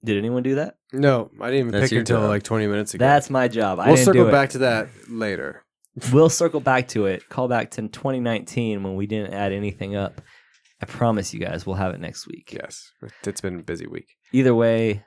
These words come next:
Speaker 1: I'm pretty sure me and Rory are still in the bottom. Kyle, who missed a week.
Speaker 2: <laughs>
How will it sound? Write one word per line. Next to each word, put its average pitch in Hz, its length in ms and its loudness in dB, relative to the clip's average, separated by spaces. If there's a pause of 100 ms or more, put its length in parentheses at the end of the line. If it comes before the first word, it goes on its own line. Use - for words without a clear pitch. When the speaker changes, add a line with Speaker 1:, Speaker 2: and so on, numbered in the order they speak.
(340)
Speaker 1:
I'm 98 120 -4
pretty 107 240 -4
sure 107 180 -6
me 104 140 -2
and 95 120 -4
Rory 101 400 0
are 87 140 -8
still 101 300 -6
in 98 60 -6
the 95 40 -8
bottom. 101 540 0 (320)
Kyle, 101 320 2
who 98 100 -4
missed 104 300 -4
a 98 40 -4
week. 101 300 0
Speaker 2:
<laughs> - 240 -6